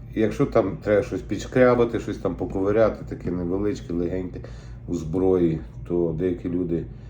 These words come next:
використовують швейцарські ножі. Для мене це сюрприз, але мені не подобається, не знаю. Ну, в мене ж є своя думка, у вас своя думка. І бачив огляд, е, і якщо ви,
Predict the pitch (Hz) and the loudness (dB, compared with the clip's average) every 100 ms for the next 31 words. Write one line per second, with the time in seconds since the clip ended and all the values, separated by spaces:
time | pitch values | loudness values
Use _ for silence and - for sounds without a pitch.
0 | - - 76 92 85 - 87 82 - 78 | -14 -12 -4 -4 -2 -2 0 -2 -4 -6
1 | 87 78 - 76 80 71 69 60 - - | -4 -6 -6 -6 -6 -6 -10 -12 -16 -16
2 | - - - - - - - - - - | -16 -16 -16 -16 -16 -16 -16 -14 -14 -16
3 | - - - - - - - - 82 101 | -16 -16 -16 -16 -14 -14 -14 -10 -6 -2
4 | 104 107 120 - 107 123 143 127 - - | -2 -2 -4 -4 0 6 6 6 0 -12
5 | - - - - - - - - - - | -14 -14 -14 -16 -16 -16 -16 -16 -16 -16
6 | - - - - 160 143 117 101 90 85 | -16 -16 -14 0 4 6 4 2 0 0
7 | 82 - 127 123 98 92 80 - - - | -2 0 4 6 4 0 -4 -10 -14 -16
8 | - - - - 139 117 143 131 131 123 | -14 -14 0 6 8 10 8 8 6 6
9 | 127 143 110 95 92 101 110 - 101 107 | 8 8 6 2 4 4 4 4 2 2
10 | 87 87 - - - - - - - 117 | 2 -4 -4 -12 -14 -16 -16 -12 -2 0
11 | 123 120 113 - - - - - - 92 | 4 4 2 0 -12 -16 -14 -14 0 6
12 | 131 131 120 123 135 120 120 117 - - | 6 6 4 8 8 10 6 6 -6 -2
13 | 101 98 - 113 113 - 139 127 | 2 2 0 0 -2 2 4 4